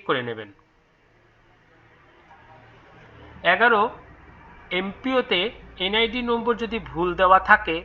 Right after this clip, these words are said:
তাহলে বেতন বন্ধ হবে না, তবে ইএফটিতে অবশ্যই সঠিক এনআইডি, এনআইডি নম্বর দিতে হবে। তা না হলে বেতন বন্ধ হয়ে যাবে। বারো, যার যা ভুল আছে তা ইএফটি ড্যাশবোর্ডে অবশ্যই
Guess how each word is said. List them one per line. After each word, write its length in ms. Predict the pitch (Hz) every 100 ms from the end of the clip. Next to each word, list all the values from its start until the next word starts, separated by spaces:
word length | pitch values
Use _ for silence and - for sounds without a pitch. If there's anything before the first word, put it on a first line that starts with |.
| -
তাহলে 320 | 185 202 220
বেতন 380 | 151 165 190 175
বন্ধ 260 | 147 151
হবে 260 | 160 151 135
না, 120 | 123 110 -
তবে 200 | 180 175 180
ইএফটিতে 520 | 139 170 - 220 202
অবশ্যই 420 | 156 208 214 247
সঠিক 360 | - 190 180 196
এনআইডি, 460 | 175 165 185 190 208 -
এনআইডি 420 | 180 170 185 180 190
নম্বর 360 | 160 160 185
দিতে 280 | 147 147 151
হবে। 300 | 151 143 120 - _ _ _ _
তা 200 | - 165
না 160 | 190 220
হলে 220 | 214 233
বেতন 360 | 170 165 202 165
বন্ধ 280 | 147 156 185
হয়ে 300 | 185 175 139
যাবে। 300 | 123 107 101 _ _ _ - _ _ _ _ _ _ _
বারো, 460 | 156 156 190 190 214 - _ _ _ _ _ _
যার 440 | 123 175 202 220 -
যা 220 | 233 226
ভুল 360 | 143 156 175
আছে 280 | 180 190 220
তা 200 | 220 214
ইএফটি 440 | 160 156 185 - 208
ড্যাশবোর্ডে 440 | 165 160 160 190
অবশ্যই 600 | 151 170 226 - 220 226